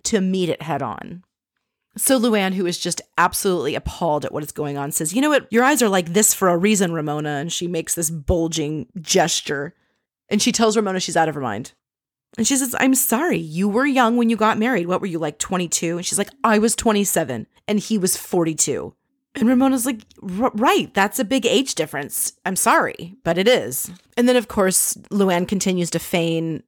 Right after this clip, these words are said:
disgust. She's like, "You think Alex is an old man? That is unbelievable, Ramona. Please, you are so rude." And then Ramona takes a little underhanded dig and says, "I don't know, maybe it's just because Mario looks so young." Boom. Which,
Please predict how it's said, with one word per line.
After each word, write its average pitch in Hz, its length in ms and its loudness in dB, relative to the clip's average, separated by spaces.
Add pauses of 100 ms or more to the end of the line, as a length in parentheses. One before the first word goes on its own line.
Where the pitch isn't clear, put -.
(240)
disgust. - 680 0 (120)
She's 226 200 -2
like, 226 140 2
"You 202 260 2
think 269 320 0
Alex 196 400 0
is 208 120 0
an 214 80 0 (100)
old 190 320 2
man? 160 360 0
That 208 200 2
is 233 140 0 (100)
unbelievable, 180 800 0
Ramona. 165 320 -6
Please, 175 540 0
you 190 100 0
are 180 100 2
so 202 380 2
rude." 165 500 -4 (360)
And 226 120 6
then 247 160 4
Ramona 220 380 4
takes - 340 -2
a 180 60 0
little 175 400 0
underhanded 180 580 0
dig 165 240 0
and 185 100 0
says, - 380 -2
"I 269 140 2
don't 285 120 4
know, 190 200 2
maybe 214 260 4
it's 233 140 -2
just - 180 0
because 220 300 -2
Mario 185 360 2
looks 165 280 -2
so - 160 0
young." 151 560 -4 (140)
Boom. 180 420 -2 (460)
Which, 196 460 -2